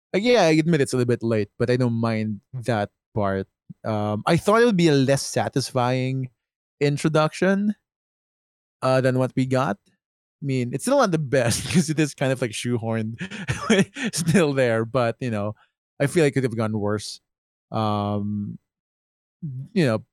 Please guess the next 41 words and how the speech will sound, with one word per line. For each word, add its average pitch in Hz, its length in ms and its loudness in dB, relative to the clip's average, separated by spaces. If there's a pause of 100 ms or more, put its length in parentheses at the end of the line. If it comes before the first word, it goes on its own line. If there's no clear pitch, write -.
(120)
for, - 180 -2
for 127 200 0
all, 110 240 2
all 110 140 0
things. 104 360 -6
Uh, 120 600 0 (180)
I, 156 180 0 (100)
the 156 200 0
Brian 247 420 2
thing 233 120 2
at 190 120 0
the 165 80 4
end, 170 100 4
actually, 160 200 2
I 143 40 2
kind 131 220 0
of 123 80 0
appreciate. 127 360 0
I - 20 2
think, 254 140 2
I - 20 -2
feel 269 180 2
like 233 220 -2 (320)
what, - 140 2 (140)
I 220 60 4
think 247 200 2
the 190 60 4
big 165 320 2
problem 127 560 0
with 123 340 0
the, 123 140 0
the 117 160 -4
movie 156 580 4
in 135 220 2
general 113 720 -2 (600)
is 165 140 2
that 170 120 2
it's 160 160 -2
clearly 214 720 2
a 147 240 0
cleanup. 139 560 0